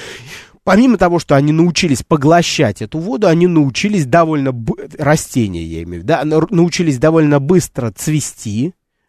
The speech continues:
быстро размножаться, быстро плодоносить и быстро умирать.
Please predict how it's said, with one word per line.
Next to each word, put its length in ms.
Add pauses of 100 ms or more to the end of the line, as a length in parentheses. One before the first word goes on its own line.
(180)
быстро 600
размножаться, 760
быстро 380
плодоносить 720
и 40
быстро 340
умирать. 380